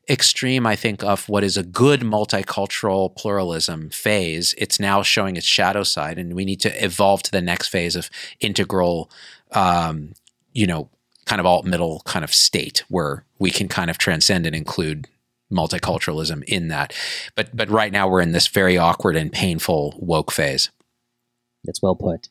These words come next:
Speaker 2: You know, I think, uh, my closing thoughts are, one,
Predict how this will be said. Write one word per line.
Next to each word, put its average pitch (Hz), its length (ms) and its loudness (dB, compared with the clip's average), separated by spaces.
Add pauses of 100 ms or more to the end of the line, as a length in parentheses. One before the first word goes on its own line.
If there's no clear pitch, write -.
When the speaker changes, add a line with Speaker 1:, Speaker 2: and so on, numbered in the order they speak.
Speaker 2:
You 107 100 -4
know, 104 240 2
I 104 120 -2
think, 110 480 2
uh, 95 420 2
my 98 140 0
closing 127 320 0
thoughts 131 400 2 (680)
are, 107 540 4
one, 127 560 2